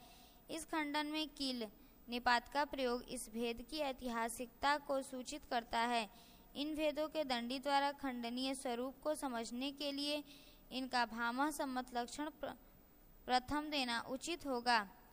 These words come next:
भामह के आख्यायिका और कथा के लक्षण के तत्वों को हम बाह्य और अंतरंग दो वर्गों में रख सकते हैं।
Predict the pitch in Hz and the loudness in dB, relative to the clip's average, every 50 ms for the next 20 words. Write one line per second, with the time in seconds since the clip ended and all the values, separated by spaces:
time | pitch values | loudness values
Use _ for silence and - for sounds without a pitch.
0 | - - - - - 254 233 233 247 240 240 247 277 302 311 - 339 320 302 - | -20 -20 -20 -18 -10 -4 2 4 4 4 6 6 4 2 2 2 0 0 2 4
1 | - 262 254 - - - 262 240 240 240 - 285 285 285 285 277 - 254 247 - | 4 4 2 2 0 2 4 4 4 4 6 6 8 8 8 6 2 -2 -2 0
2 | 247 240 247 247 269 277 262 247 254 - 262 240 233 233 - 247 233 - 233 233 | -2 -2 -2 -2 -2 -2 0 -2 -2 -2 -4 -4 -4 -2 -4 -2 0 0 0 0
3 | 240 - 269 294 285 - 311 302 302 302 - 302 - - - - - - - 220 | 2 0 0 0 2 2 2 2 4 2 2 -2 -8 -14 -20 -20 -20 -14 -4 2
4 | 226 240 247 254 294 320 302 - - 262 262 254 - 254 247 240 - 233 226 233 | 6 6 6 6 6 4 2 6 6 6 6 6 2 -2 -4 -2 -2 -2 -2 -2
5 | 240 247 240 240 262 277 285 294 277 254 233 240 240 240 240 233 240 247 269 285 | -2 -4 -2 0 2 2 4 2 2 2 2 0 -2 0 0 0 2 2 2 0
6 | - - 277 247 240 - - 233 233 247 247 233 202 | 0 -4 -4 -4 -4 -4 -4 -2 0 0 0 0 -2